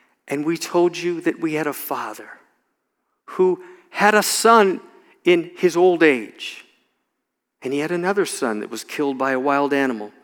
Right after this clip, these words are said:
And when you asked us to bring our youngest brother to Egypt, our father said, 'If you take him to Egypt and anything happens to him, I will die.'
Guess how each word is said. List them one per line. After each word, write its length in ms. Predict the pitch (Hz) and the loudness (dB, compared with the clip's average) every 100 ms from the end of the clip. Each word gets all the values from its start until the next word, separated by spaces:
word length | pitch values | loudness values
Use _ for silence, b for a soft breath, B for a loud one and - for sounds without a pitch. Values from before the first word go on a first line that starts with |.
| _ _ _ _ _ _ _ _ - | _ _ _ _ _ _ _ _ -4
And 120 | 165 | 0
when 140 | 185 185 | 2 2
you 140 | 190 | 2
asked 400 | 185 220 - - | 4 4 4 0
us 160 | - - | 0 2
to 100 | 185 | 0
bring 380 | 147 190 240 220 | 4 4 4 6
our 160 | 170 | 4
youngest 600 | 170 175 214 214 208 - | 6 4 2 2 0 0
brother 380 | 185 208 190 180 | 2 4 6 2
to 320 | 170 185 - | 2 -2 -2
Egypt, 640 | 202 233 185 135 135 - - - _ _ _ _ _ _ _ _ _ _ _ _ - | 2 2 0 -2 -2 -4 -20 -20 _ _ _ _ _ _ _ _ _ _ _ _ -8
our 120 | 147 | -8
father 380 | - 160 165 151 | 0 2 2 0
said, 280 | - 160 151 | -2 -2 -2
'If 200 | 143 185 | -4 -8
you 80 | |
take 280 | 185 190 185 | -8 -6 -4
him 120 | 175 | -4
to 100 | 147 | -6
Egypt 380 | 151 139 - 92 _ _ _ _ _ _ _ _ _ _ _ _ _ _ _ _ _ _ - | -4 -6 -6 -14 _ _ _ _ _ _ _ _ _ _ _ _ _ _ _ _ _ _ -14
and 160 | 123 - | -12 -6
anything 400 | 170 208 - 226 | -4 -2 -2 -4
happens 560 | - - 214 160 127 | -6 -6 -6 -6 -12
to 120 | - 101 | -10 -14
him, 360 | - 98 104 _ _ _ _ _ _ _ _ _ _ _ _ _ _ | -12 -16 -18 _ _ _ _ _ _ _ _ _ _ _ _ _ _
I 200 | - 110 | -8 -8
will 180 | 127 131 | -6 -6
die.' 460 | - 104 - - | -6 -8 -12 -18